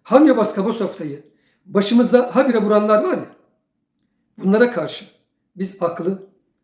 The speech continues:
zahiri ilimleri yani bilimi, gerçek manada Kur'an ve sünneti,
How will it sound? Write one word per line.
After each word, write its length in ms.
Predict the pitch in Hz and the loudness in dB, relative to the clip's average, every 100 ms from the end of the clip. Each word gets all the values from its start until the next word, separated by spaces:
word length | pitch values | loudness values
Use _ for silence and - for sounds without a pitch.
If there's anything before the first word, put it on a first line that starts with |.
| _ _ | _ _
zahiri 440 | 147 160 165 180 | -6 -4 -2 -2
ilimleri 420 | 220 156 143 135 | -4 -4 -8 -8
yani 300 | 151 180 139 | -6 -6 -6
bilimi, 400 | 160 170 175 - _ _ _ _ _ - | -8 -6 -6 -10 _ _ _ _ _ -10
gerçek 400 | 202 - 262 262 | -8 -4 -2 0
manada 460 | 202 185 156 143 | 0 2 -2 -6
Kur'an 320 | 196 202 226 | -10 -6 -4
ve 40 | 214 | -4
sünneti, 460 | - 175 143 - | -6 -8 -8 -12